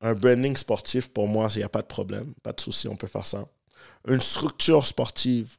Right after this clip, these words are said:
on est en mesure de le faire. Un sentiment d'appartenance, ça fait partie de, mes, mes, de, mon, de mon arc de trucs que je peux faire. Mais également, tu sais quand tu as bien travaillé, quand tu as créé une bonne structure,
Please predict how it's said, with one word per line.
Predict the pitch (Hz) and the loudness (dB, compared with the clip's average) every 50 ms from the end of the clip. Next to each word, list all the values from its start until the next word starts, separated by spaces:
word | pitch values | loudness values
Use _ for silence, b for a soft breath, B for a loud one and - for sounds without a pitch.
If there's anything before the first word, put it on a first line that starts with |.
| _ _ - | _ _ -14
on | 104 | -10
est | 101 101 - | -10 -8 -6
en | 107 101 | -6 -6
mesure | 101 101 98 107 104 | -4 -4 -4 -4 -4
de | 104 | -6
le | 101 | -6
faire. | - - 117 - - - | -4 -2 -2 -2 0 0
Un | 117 | 0
sentiment | 107 - - 175 170 - - - 143 143 147 143 | 0 2 2 0 0 0 0 0 2 4 4 6
d'appartenance, | 131 - - 117 113 - 117 113 113 113 117 - - - _ _ _ _ _ _ _ - | 4 4 2 -2 -4 -4 -6 -6 -8 -10 -14 -14 -18 -20 _ _ _ _ _ _ _ -14
ça | - 110 | -8 -4
fait | 104 113 - | -4 -4 -2
partie | - 107 101 - - | -2 -4 -4 -4 -6
de, | 110 | -4
mes, | 107 107 104 104 104 | -2 -2 -2 -2 -2
mes, | 104 104 101 101 101 101 101 98 98 98 101 | -2 -2 -2 -2 -4 -4 -6 -6 -8 -10 -10
de, | 104 98 104 | -10 -8 -8
mon, | 104 101 101 101 98 98 - | -8 -8 -8 -8 -8 -10 -8
de | 101 101 98 | -6 -4 -4
mon | 98 98 95 95 101 | -2 -2 -2 0 0
arc | 104 104 104 - - - - B B B B B B | 2 2 0 0 -4 -10 -14 B B B B B B
de | 101 | -6
trucs | - - 120 - | -6 -6 -8 -6
que | - 107 | -6 -6
je | - | -4
peux | - 104 98 | -4 -4 -4
faire. | - - 113 123 143 151 - _ _ _ _ _ _ _ _ _ _ _ _ _ _ _ - | -2 0 0 0 0 -2 -6 _ _ _ _ _ _ _ _ _ _ _ _ _ _ _ -8
Mais | - 117 120 - - - | -4 -4 -4 -4 -2 4
également, | 180 196 208 170 165 151 139 131 120 117 117 131 170 - _ _ _ _ _ _ _ _ _ _ _ _ _ _ _ _ - - _ _ _ _ _ - | 8 8 8 8 8 8 8 8 6 4 2 2 0 -4 _ _ _ _ _ _ _ _ _ _ _ _ _ _ _ _ -14 -14 _ _ _ _ _ -6
tu | - - 120 | -2 0 2
sais | - - 156 160 | 2 4 2 2
quand | - - 135 | 2 2 2
tu | 120 - | 2 2
as | 120 101 | 2 2
bien | 92 98 120 131 | 2 0 0 0
travaillé, | 127 - - 113 107 104 101 98 95 95 98 113 - _ _ _ _ _ _ _ _ _ _ - | 0 -2 -2 0 2 2 2 0 0 -2 -6 -10 -12 _ _ _ _ _ _ _ _ _ _ -6
quand | - 113 110 | -4 -2 -2
tu | - | -2
as | 107 101 | -4 -4
créé | - - - 110 113 110 | -4 -4 -2 0 0 0
une | 98 92 87 | 0 -2 -2
bonne | 85 98 113 113 110 | 0 0 0 0 0
structure, | - - - 104 - - - - 101 101 107 123 123 | -4 -4 -4 -8 -8 -6 -6 -4 -4 -4 -6 -8 -10